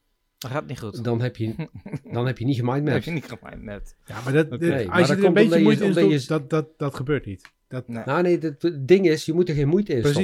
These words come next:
Speaker 2: stoppen.
Speaker 1: Nee.
Speaker 2: Maar
Speaker 3: maar
Speaker 2: jij, eh, op
Speaker 3: Ja.
Speaker 2: het moment dat je een leeg vel hebt, dan ben je veel te veel bezig met, is dit goed?
Speaker 1: Ja.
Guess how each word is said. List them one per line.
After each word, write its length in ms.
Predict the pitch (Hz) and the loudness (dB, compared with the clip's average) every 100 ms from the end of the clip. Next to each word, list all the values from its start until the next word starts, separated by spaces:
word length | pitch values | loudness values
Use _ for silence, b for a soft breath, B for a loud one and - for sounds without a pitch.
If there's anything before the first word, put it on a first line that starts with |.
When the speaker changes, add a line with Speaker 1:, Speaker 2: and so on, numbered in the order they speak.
| 165 | 0
Speaker 2:
stoppen. 20 | |
Speaker 1:
Nee. 100 | 120 | -2
Speaker 2:
Maar 100 | 127 | 0
Speaker 3:
maar 240 | 123 143 185 | 2 4 4
Speaker 2:
jij, 240 | 147 131 127 | 2 0 -2
eh, 240 | 135 113 | -4 -6
op 80 | 156 | -2
Speaker 3:
Ja. 80 | 165 | 0
Speaker 2:
het 100 | 165 | 2
moment 240 | 175 202 175 | 4 4 2
dat 120 | - | 0
je 60 | |
een 80 | 139 | 0
leeg 280 | 143 214 208 | 2 2 2
vel 240 | - 190 190 | -2 -2 -2
hebt, 180 | 190 | -4
dan 120 | 107 151 | -4 0
ben 100 | 147 | 0
je 100 | 117 | 2
veel 160 | 180 | 0
te 60 | 143 | 0
veel 140 | 160 | -2
bezig 260 | 147 156 123 | 2 0 0
met, 140 | 143 | -4
is 200 | 147 143 | -4 -4
dit 180 | 123 120 | -2 -2
goed? 240 | - 135 117 | 0 -2 -2
Speaker 1:
Ja. 260 | 113 - | -6 -8